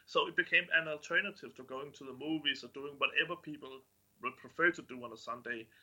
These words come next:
So, but the clubs are forgetting that they have to do something active to get people to the stadium, because otherwise they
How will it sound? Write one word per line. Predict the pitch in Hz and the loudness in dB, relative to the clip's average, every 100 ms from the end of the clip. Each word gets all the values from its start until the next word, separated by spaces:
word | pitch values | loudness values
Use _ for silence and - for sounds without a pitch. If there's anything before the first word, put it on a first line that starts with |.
| - - | -20 -10
So, | - 151 - _ _ _ - | -2 -2 -4 _ _ _ -4
but | 160 | -2
the | 175 | -2
clubs | - 196 202 | 4 4 4
are | - | -8
forgetting | 170 - 185 208 160 _ | -2 6 6 6 0 _
that | 131 131 | 0 0
they | 139 | 4
have | 170 165 | 4 4
to | - - | -6 -12
do | 160 | -12
something | - 143 - - 143 | -10 -16 -16 2 2
active | 151 - - | 2 -4 -20
to | 120 | -14
get | 143 151 - | -10 -10 -10
people | 135 123 | -14 -12
to | 123 | -12
the | |
stadium, | 117 147 147 127 120 _ _ - | -6 -4 -4 -8 -16 _ _ -12
because | - 143 | -8 -2
otherwise | 151 175 143 | 2 4 4
they | 143 | 0